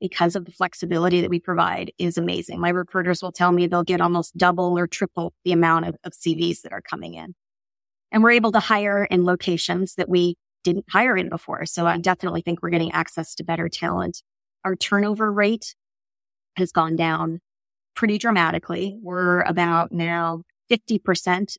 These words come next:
the life science industry average, we're fifty percent below. And year over year, we're trending significantly below where we were before. So I know that this i-, is contributing in a great way. And,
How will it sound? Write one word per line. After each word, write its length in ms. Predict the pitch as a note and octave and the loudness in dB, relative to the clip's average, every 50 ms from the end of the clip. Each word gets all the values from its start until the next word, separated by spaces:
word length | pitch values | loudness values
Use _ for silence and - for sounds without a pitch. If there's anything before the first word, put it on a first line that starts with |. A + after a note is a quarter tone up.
| _ - | _ -4
the 180 | - F3 E3 E3 | -2 0 0 0
life 260 | E3+ F3 F3 F3+ F3 | 2 2 2 0 0
science 460 | - - F3 F3 F3 F3 E3+ F3 - - | -2 -2 -2 -2 0 -2 -4 -6 -6 -10
industry 460 | F#3+ E3+ F3 E3 - - F3 F3 E3+ | -10 -10 -8 -10 -8 -4 -2 0 2
average, 340 | D#3+ E3 D#3+ F3 F3 - F3 - - | 2 0 0 0 -2 -2 -6 -10 -10
we're 200 | F3 F3+ F3+ E3+ - _ _ - | -8 -6 -6 -8 -8 _ _ -4
fifty 240 | G3+ - - - F3 | -4 -2 0 -2 -2
percent 440 | - F#3 E3+ - - E3+ F3 - - | -2 -2 -4 0 0 0 0 0 -4
below. 440 | F3 E3+ E3 E3 E3 F3+ G3 A3 A3+ _ _ _ _ _ _ _ _ _ _ _ _ - | -4 0 2 4 4 4 2 -2 -6 _ _ _ _ _ _ _ _ _ _ _ _ 0
And 440 | G3+ F#3+ F#3 F3+ F#3 F3+ F3+ F3 E3+ | 2 4 6 6 6 6 4 4 4
year 260 | F3+ F#3+ G3 F#3+ F#3 | 4 4 4 4 4
over 160 | F3+ E3+ F3+ | 4 4 4
year, 280 | F3 F3 F3+ F3 E3+ E3 | 2 4 4 2 2 2
we're 120 | E3+ E3+ | 0 -2
trending 560 | E3+ - - F#3 F3 F3 E3+ F3 E3 E3 E3+ | -2 0 0 2 2 2 2 0 -4 -6 -8
significantly 840 | E3 - - F3 E3 E3+ D#3+ D#3+ - - E3 - - E3 - E3+ E3+ | -10 -8 -8 -6 -6 -4 -4 -6 -6 -6 -10 -8 -8 -6 -2 -2 -2
below 360 | D#3+ - E3 E3 D#3+ D#3+ D#3+ | 0 0 2 2 4 4 2
where 220 | E3 E3+ E3 E3 E3+ | 2 2 0 0 0
we 100 | E3+ E3+ | -2 -2
were 200 | E3 E3+ - - | -2 -4 -4 -4
before. 340 | E3 - - - - - D#3+ | -6 -10 -8 -8 -8 -8 -6
So 140 | - - | -2 0
I 80 | F#3 F#3 | 2 4
know 240 | F#3+ F#3+ F#3+ F#3 F3+ | 4 6 6 4 4
that 180 | F3 F3+ _ | 2 -2 _
this 240 | - F3 E3+ - - E3 | 0 -2 0 0 -4 -6
i-, 140 | E3 - - | -6 -6 -2
is 180 | - E3+ - - | -2 -4 -4 -2
contributing 760 | - E3+ D#3 - - F3 D#3+ E3+ E3 D#3+ E3 E3+ E3 E3 - | -4 -4 -4 -2 -2 -4 -2 -2 -2 -2 -2 0 -2 -2 -2
in 120 | - D#3+ | -4 -4
a 60 | D#3+ D3+ | -4 -4
great 260 | - D#3+ D#3+ E3 - | -2 -4 -4 -2 -2
way. 180 | D#3+ D#3+ D#3+ | -2 -2 0
And, 140 | D#3+ E3 E3 | -2 -2 -4